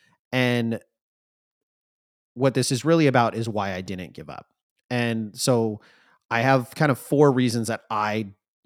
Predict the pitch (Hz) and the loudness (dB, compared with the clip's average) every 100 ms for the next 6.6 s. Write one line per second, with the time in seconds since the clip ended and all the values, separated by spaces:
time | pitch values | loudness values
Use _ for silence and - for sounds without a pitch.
0 | - 117 117 113 135 131 139 143 160 120 | -6 -2 -2 -2 -2 -2 0 4 2 2
1 | 117 110 104 98 101 107 113 135 - - | -2 0 -2 -2 -4 -2 -2 -2 -8 -2
2 | 175 190 - - _ _ _ _ 135 120 | -2 -2 -4 -12 _ _ _ _ 0 2
3 | 113 107 110 123 127 160 180 170 147 139 | 2 0 -4 -2 0 2 4 4 2 0
4 | - 156 104 95 131 - _ - 127 135 | 0 0 0 -4 -8 -12 _ -2 0 0
5 | 135 131 110 80 90 - 123 131 165 180 | 0 0 0 -4 -6 -2 0 2 2 4
6 | 139 143 135 117 117 | 4 2 0 -2 -4